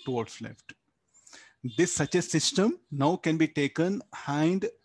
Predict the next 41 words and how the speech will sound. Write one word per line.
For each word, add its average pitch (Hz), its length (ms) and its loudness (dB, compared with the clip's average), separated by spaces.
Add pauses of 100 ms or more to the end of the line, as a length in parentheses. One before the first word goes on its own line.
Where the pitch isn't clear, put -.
(640)
can 147 160 2
be 143 60 2
put 139 240 0
in 156 120 6
an 143 100 6
electric, 127 460 -2
uh, - 420 -12
in 139 180 0
a 131 60 4
uniform 127 460 4
electric 127 300 -2
field. 131 220 -2
Then 139 160 4
they, 160 160 4
they 165 140 4
may 151 120 6
ask 131 240 2
you 147 120 2
some 131 220 0
work 123 280 0
done 131 180 2
to 127 100 -2
rotate 113 420 -6
this, 117 340 -6 (460)
uh, 123 160 -6
then 117 280 -4
time 123 200 0
period 135 180 0
of 131 160 -2
oscillations, 113 760 -8 (260)
hmm, 170 80 -12 (400)
can 131 160 -2
be 127 80 -2
brought 107 320 -8
it 104 160 -12
here. - 180 -14 (3000)
Okay, 123 100 -20
we'll 104 140 -20
take 113 200 -12
one 101 180 -14
more 110 180 -12